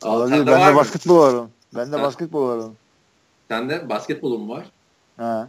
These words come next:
Speaker 1: İyi de abi, basketbolu anlamak için kitap okumaya gerek yok ki ya.
Speaker 2: Abi, çok başka şeyler var. Mesela, e, basket potasının çapıyla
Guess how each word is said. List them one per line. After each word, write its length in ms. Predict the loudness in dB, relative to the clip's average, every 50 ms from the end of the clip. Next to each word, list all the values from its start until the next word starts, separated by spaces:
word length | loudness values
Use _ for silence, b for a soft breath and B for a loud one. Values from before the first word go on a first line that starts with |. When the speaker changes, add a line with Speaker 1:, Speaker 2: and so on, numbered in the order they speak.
| _ _ -14
Speaker 1:
İyi 140 | -12 -8
de 100 | -6 -4
abi, 220 | -4 -4 -4 -6 -10
basketbolu 500 | -12 -12 -14 -16 -16 -12 -8 -6 -6 -6
anlamak 340 | -6 -6 -8 -10 -12 -14 -14
için 160 | -16 -18 -18
kitap 240 | -16 -16 -16 -18 -16
okumaya 300 | -18 -14 -12 -10 -8 -6
gerek 280 | -6 -6 -6 -8 -8
yok 180 | -10 -12 -10 -10
ki 80 | -10
ya. 280 | -10 -10 -10 -12 -14 -18 -20 _ _ _ _
Speaker 2:
Abi, 280 | -6 -4 -4 -4 -4
çok 240 | -2 -2 -4 -2 0
başka 280 | -2 -2 -2 -2 -4 -4
şeyler 320 | -2 0 2 6 6 6
var. 180 | 8 6 4 4 0
Mesela, 360 | -2 -2 0 2 2 2 2 B B B B B B _
e, 200 | -12 -10 -2 0
basket 380 | 0 0 2 0 -4 -4 -4 -6
potasının 480 | -6 -4 -4 -4 -4 -2 -4 -4 -6
çapıyla 640 | -4 -2 -2 2 6 6 6 8 8 6 6 4